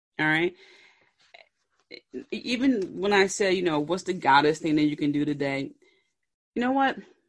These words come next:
Go out, get yourself something. Maybe you, you order something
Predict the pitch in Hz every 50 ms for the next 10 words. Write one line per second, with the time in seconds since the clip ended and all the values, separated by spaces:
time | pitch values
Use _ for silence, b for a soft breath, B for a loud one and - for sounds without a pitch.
0 | - - - - - 240 247 262 262 254 247 240 240 240 233 226 - _ _ -
1 | 180 - 226 226 226 - 220 214 - - 202 180 165 - - 156 135 - - -
2 | - 80 - - 165 190 220 240 233 247 247 220 226 - - - 208 214 - 170
3 | 185 190 190 202 - - 196 190 196 190 - 185 190 185 180 180 175 175